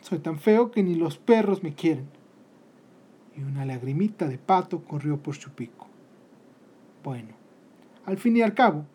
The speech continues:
la fealdad de algo me ha servido», se consoló. «Todavía estoy vivo». Remontó vuelo y siguió su camino.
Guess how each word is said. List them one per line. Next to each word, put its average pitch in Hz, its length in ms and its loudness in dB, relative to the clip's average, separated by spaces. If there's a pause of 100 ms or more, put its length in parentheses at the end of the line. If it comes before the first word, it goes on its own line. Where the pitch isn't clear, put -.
(600)
la 151 160 -6
fealdad 165 580 -2 (520)
de 180 140 2
algo 165 380 0
me 160 160 -4
ha 151 80 -4
servido», 180 460 -2 (840)
se - 140 -12
consoló. 135 500 -10 (960)
«Todavía 185 540 2
estoy 202 260 2
vivo». 202 420 0 (1900)
Remontó 151 500 0
vuelo 262 380 0
y 233 80 0
siguió 147 360 -2
su - 140 -8
camino. 113 400 -10